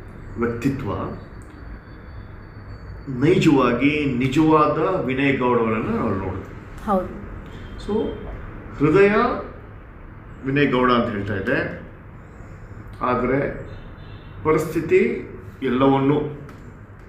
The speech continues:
Speaker 1: ನೋಡಿದಾಗ ನಂಗೆಲ್ಲೋ ಒಂದ್ ಕಡೆ ಸಂಗೀತ ಶೃಂಗೇರಿ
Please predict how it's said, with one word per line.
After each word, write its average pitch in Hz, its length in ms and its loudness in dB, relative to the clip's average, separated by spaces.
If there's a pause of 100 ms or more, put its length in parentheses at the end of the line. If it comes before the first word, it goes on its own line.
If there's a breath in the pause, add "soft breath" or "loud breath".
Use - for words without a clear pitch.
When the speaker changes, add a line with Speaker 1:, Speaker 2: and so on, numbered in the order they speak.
(580)
Speaker 1:
ನೋಡಿದಾಗ 107 340 -4
ನಂಗೆಲ್ಲೋ 139 540 2
ಒಂದ್ 123 140 2
ಕಡೆ 123 500 -4
ಸಂಗೀತ 123 300 -4
ಶೃಂಗೇರಿ 113 460 0